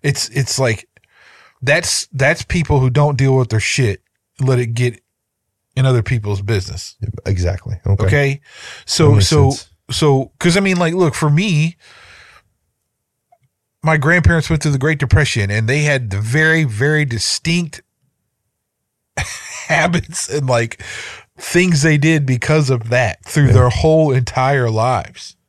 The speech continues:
Speaker 2: Yeah.
Speaker 1: It's up to me whether or not to let that affect me.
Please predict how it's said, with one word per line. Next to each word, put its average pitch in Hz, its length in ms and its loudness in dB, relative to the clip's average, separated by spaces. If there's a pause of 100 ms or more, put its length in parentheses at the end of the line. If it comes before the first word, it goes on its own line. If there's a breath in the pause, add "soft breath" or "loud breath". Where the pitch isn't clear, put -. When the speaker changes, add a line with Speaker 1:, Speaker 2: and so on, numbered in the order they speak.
(160)
Speaker 2:
Yeah. 107 200 4 (1200)
Speaker 1:
It's 147 180 -2
up 170 180 2
to 151 120 -2
me 160 240 2
whether 139 320 2
or 131 60 0
not 143 220 0
to 135 120 0
let 127 220 0
that 135 120 0
affect 131 460 -4
me. 87 240 -6